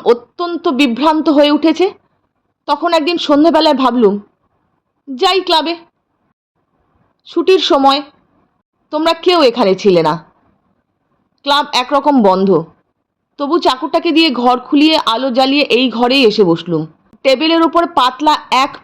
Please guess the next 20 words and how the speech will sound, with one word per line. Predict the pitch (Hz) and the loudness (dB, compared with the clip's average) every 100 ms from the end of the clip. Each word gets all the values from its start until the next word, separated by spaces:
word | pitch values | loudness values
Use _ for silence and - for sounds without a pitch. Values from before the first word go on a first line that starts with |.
| - | -4
পুরু | 302 320 330 | 0 4 6
ধুলো | 294 214 254 247 | 4 2 2 2
পড়েছে। | 240 226 233 240 220 226 _ _ _ _ _ _ _ - | 2 2 2 0 0 -4 _ _ _ _ _ _ _ -4
অন্যমনস্কভাবে | 247 285 330 320 320 - 339 320 294 | -2 0 0 0 0 -2 0 2 0
একটা | 311 | -2
সিগারেট | 320 269 269 294 254 | -2 0 0 0 0
ধরিয়ে | 294 269 208 214 _ _ _ | 2 2 2 -2 _ _ _
দেশলাইয়ের | 185 240 277 294 302 | -2 0 0 -2 -2
কাঠিটা | 294 285 285 - | -2 -4 -4 -4
অ্যাশট্রেতে | 208 - 302 311 | -4 -4 -4 -2
ফেলতে | 311 277 269 | 0 0 0
গিয়ে | 285 311 | 0 0
দেখি, | 277 294 311 247 - _ _ _ _ _ _ _ _ _ _ _ _ _ _ _ _ | 0 0 0 0 -4 _ _ _ _ _ _ _ _ _ _ _ _ _ _ _ _
ছাই | - 285 269 | -8 -2 -2
পড়া | 294 311 311 | 0 0 0
সিগারেটের | 311 277 311 311 320 | 0 0 0 0 -2
কুচির | 294 294 302 | -2 0 2
মধ্যে | 302 247 226 233 - 185 | 2 2 2 0 -8 -12
দুটি | 180 247 277 | -4 -2 2
ডিম। | 220 202 180 147 | 2 2 2 0